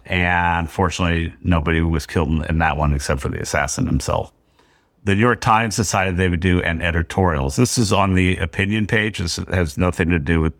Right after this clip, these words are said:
the news side. And into the editorial, the,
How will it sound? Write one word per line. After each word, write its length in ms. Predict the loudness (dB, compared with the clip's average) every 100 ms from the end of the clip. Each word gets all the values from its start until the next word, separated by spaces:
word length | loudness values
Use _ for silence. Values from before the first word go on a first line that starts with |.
| -4
the 100 | -2
news 260 | 0 0 0
side. 400 | 0 0 0 -6 _ _ _ _ _
And 480 | -4 -2 0 0 -2 -4
into 800 | -2 2 2 0 -6 -20 _ -6 0
the 240 | 0 0
editorial, 880 | -2 -4 -2 2 2 2 0 -2 -2
the, 340 | 0 2 0